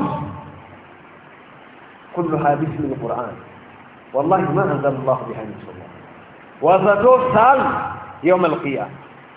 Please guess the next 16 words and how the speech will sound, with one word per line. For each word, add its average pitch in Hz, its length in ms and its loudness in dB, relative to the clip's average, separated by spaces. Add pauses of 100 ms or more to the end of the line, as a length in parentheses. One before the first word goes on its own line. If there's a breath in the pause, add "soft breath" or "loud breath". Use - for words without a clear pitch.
(840)
ثبت 180 300 2
عن 170 240 2
الرسول 165 480 2
عليه 151 320 2
الصلاة 151 480 2
والسلام 143 560 0 (440)
أنه 160 440 0
قال: 185 320 4 (400)
"لا 170 560 4
تزول 165 500 0
قدم 160 480 2
عبد"، 151 640 2 (320)
وفي 151 520 2
لفظ: 196 420 0 (340)
"قدم 180 280 4
عبد 196 580 2